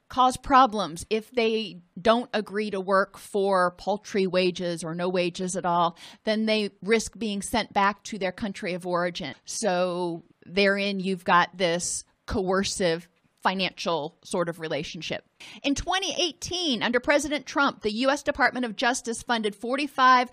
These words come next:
victim service providers with thirty-one million dollars. Now, clearly that's not enough to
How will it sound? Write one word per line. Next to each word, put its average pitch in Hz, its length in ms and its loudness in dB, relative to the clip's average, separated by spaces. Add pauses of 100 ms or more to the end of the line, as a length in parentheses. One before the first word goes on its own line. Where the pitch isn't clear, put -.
(240)
victim 247 420 0
service 254 480 -2 (140)
providers 202 720 4 (280)
with 202 220 -2 (100)
thirty-one 277 680 2 (100)
million 214 560 -2
dollars. 131 480 4
Now, 214 240 -2 (160)
clearly 294 400 -2
that's 214 260 0
not 240 320 2
enough 220 480 -2
to 214 380 -4